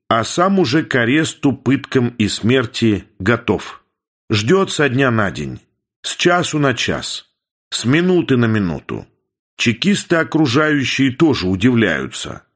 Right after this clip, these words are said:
Каждое утро приветствуют Пересыпкина изумлённо. «А вас, Терентий, ещё не расстреляли?»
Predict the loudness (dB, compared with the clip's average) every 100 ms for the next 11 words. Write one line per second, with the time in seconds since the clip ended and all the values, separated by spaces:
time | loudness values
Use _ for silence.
0 | _ _ _ 0 2 2 2 4 2 2
1 | -2 2 2 4 2 0 2 2 2 0
2 | 2 0 -2 0 2 2 2 2 4 2
3 | 0 -4 -4 -8 _ _ 0 2 2 -2
4 | -2 2 2 2 2 2 0 -6 _ -2
5 | 0 0 0 2 2 0 -2 -4 -2 0
6 | 0 2 2 2 2 -2